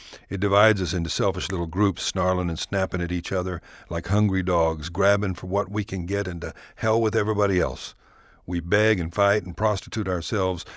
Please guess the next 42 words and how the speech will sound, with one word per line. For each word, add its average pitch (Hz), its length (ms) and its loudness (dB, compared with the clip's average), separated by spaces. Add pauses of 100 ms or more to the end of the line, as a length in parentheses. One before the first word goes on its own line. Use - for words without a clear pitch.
(200)
We 113 140 -4
take 127 240 -2
charity, 92 640 2 (340)
and 87 160 -4
we 85 100 -2
give 98 200 -2
it 90 80 -2
a 85 40 -4
sweeter 95 360 -2
name." 76 360 0 (880)
He 117 140 0
concludes 107 640 4
that 95 100 -4
when 90 160 -2
a 85 80 -2
rancher 104 460 -2
takes 98 280 -4
government 90 440 -2
help, 90 360 -2 (440)
as 82 160 -6
well-intentioned 87 720 0
as 85 140 -2
the - 40 -8
government 87 460 0
is, 98 500 0 (240)
and 95 140 2
as 82 100 0
deserving 92 640 2
as 90 140 -6
the 95 80 -4
rancher 90 340 0
might 82 300 -2
be, 98 340 0 (540)
he's 113 180 0
given 113 320 2
up 104 220 0
something 107 540 -2
he 92 60 0
can 92 140 -4
never 95 180 -2
get 92 200 -4
back. 76 340 -4